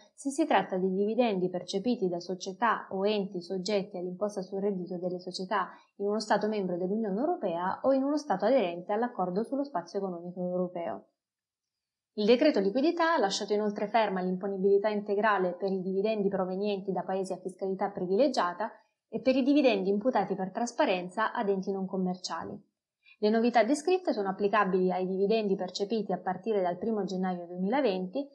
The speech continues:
mentre in via transitoria le distribuzioni di dividendi formati con utili prodotti fino all'esercizio in corso al trentuno dicembre duemiladiciannove e deliberate entro il trentuno dicembre duemilaventidue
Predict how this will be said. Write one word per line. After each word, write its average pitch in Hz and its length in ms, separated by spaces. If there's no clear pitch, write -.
mentre 240 320
in 196 60
via 247 160
transitoria 214 640
le 175 120
distribuzioni 190 760
di 214 160
dividendi 196 600
formati 190 440
con 196 160
utili 202 240
prodotti 196 580
fino 262 180
all'esercizio 233 580
in 214 60
corso 208 340
al 180 80
trentuno 185 400
dicembre 226 440
duemiladiciannove 190 920
e 190 60
deliberate 190 580
entro 185 220
il 185 60
trentuno 196 400
dicembre 185 500
duemilaventidue 190 840